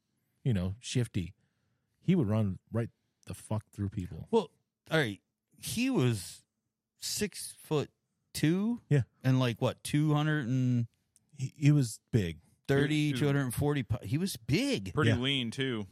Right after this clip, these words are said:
Speaker 2: And he, in nine seasons, he ran for almost thirteen thousand yards.
Speaker 1: Yeah.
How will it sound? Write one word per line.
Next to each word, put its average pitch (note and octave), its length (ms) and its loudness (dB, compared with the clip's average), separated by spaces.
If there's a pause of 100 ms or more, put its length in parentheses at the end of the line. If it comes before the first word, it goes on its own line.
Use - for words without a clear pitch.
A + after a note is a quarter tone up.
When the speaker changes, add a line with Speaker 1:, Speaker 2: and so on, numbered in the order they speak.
(140)
Speaker 2:
And D#3 140 0
he, D#3+ 120 0 (1000)
in B2+ 180 -2
nine C#3 340 0
seasons, C3 600 0
he G#2 140 -4
ran G#2 260 0
for G2 200 -10 (340)
almost G#2 320 -2
thirteen F#2+ 340 -4
thousand C#2+ 380 -10
yards. A1 260 -20
Speaker 1:
Yeah. G2+ 140 0